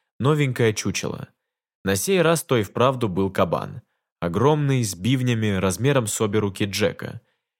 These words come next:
и черными бусинками глазами, которые, казалось, молят о пощаде. О ней мысленно взмолился и Джек, когда Чарльз пообещал ему вскоре принести еще.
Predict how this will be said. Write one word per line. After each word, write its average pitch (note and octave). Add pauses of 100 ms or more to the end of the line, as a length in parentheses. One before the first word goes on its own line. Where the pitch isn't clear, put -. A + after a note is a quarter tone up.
(120)
и G2+
черными E3
бусинками A2
глазами, A#2 (320)
которые, F#2+
казалось, A2
молят E2+
о F#2
пощаде. - (580)
О E2
ней E3
мысленно D#3+
взмолился A2+
и A2
Джек, A#2
когда F#2+
Чарльз C3
пообещал G2
ему F#2
вскоре C3
принести F#2+
еще. -